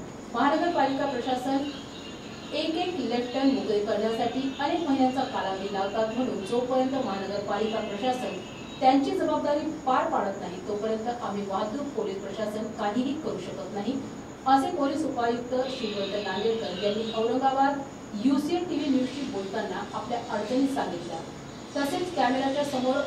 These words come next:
बाईट देण्याचे टाळले. तसेच वाहतूक कोंडी का होते याचाही महानगरपालिकेने गांभीर्याने विचार केला पाहिजे. जनमानसात असा समज आहे की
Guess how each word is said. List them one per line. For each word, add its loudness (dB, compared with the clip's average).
बाईट 2
देण्याचे 2
टाळले. -4
तसेच 0
वाहतूक 4
कोंडी 6
का 6
होते 2
याचाही 0
महानगरपालिकेने 0
गांभीर्याने 4
विचार 0
केला -4
पाहिजे. 0
जनमानसात 2
असा 6
समज 4
आहे 4
की 2